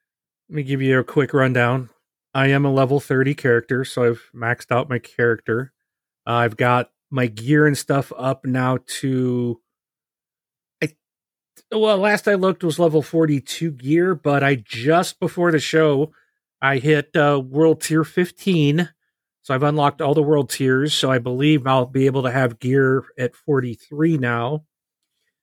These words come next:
Um, I've gone into expeditions, which is after this,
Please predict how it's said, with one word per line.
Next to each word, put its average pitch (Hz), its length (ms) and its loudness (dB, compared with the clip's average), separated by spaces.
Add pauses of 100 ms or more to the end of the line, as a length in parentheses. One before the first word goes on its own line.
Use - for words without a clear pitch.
(200)
Um, 127 540 2 (500)
I've 123 180 0
gone 151 280 4
into 151 440 2
expeditions, 139 880 -2
which 135 220 -4
is 123 240 -4
after 123 560 -4
this, 113 240 -4